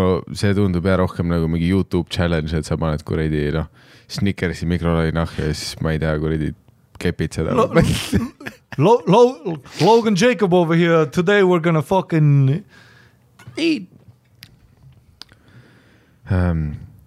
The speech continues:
Speaker 1: väga vahet, äh, oot, okei, ma üritan seda lauset lugeda. Väga suht vahet pole, mida ma teha. Poe-, okei, see on literaali kirjas siin niimoodi.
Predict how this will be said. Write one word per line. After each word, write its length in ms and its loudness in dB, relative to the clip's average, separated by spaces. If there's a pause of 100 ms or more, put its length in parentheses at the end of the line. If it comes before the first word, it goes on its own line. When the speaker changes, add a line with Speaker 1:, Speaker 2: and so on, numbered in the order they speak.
(180)
Speaker 1:
väga 360 0
vahet, 380 0 (120)
äh, 360 -2 (1400)
oot, 240 -4 (160)
okei, 340 -4
ma 140 -2
üritan 320 -2
seda 140 -2
lauset 240 -4
lugeda. 320 -2 (840)
Väga 320 2
suht 340 0
vahet 380 0
pole, 300 0
mida 280 0
ma 160 -2
teha. 300 -2 (1800)
Poe-, 260 0 (1700)
okei, 280 0
see 120 2
on 80 2
literaali 420 0
kirjas 320 -2
siin 120 -2
niimoodi. 320 0